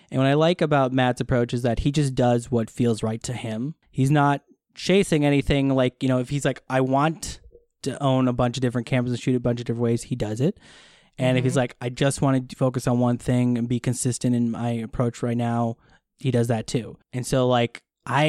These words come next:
Speaker 1: have tried to, like, narrow things down, but then I'm like, "Ugh." But I like having, like, one of all these different things. Like, I have,
Speaker 2: Yeah.
Speaker 1: like, a fi-, I have, like, a mechanical S L R. I have, like,
Speaker 2: Mm-hmm. <laughs>
Speaker 1: a, a, a autofocus, like, S L R. I have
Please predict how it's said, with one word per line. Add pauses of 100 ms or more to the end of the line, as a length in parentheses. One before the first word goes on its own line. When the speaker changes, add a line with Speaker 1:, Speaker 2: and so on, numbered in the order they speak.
(140)
Speaker 1:
have
tried
to,
like,
narrow
things
down,
but
then
I'm
like,
"Ugh." (380)
But
I
like
having,
like,
one
of
all
these
different
things.
Like, (480)
I
have,
Speaker 2:
Yeah.
Speaker 1:
like,
a
fi-, (100)
I
have,
like,
a
mechanical
S
L (440)
R.
I
have,
like,
Speaker 2:
Mm-hmm.
<laughs>
Speaker 1:
a, (200)
a,
a
autofocus,
like,
S
L
R.
I
have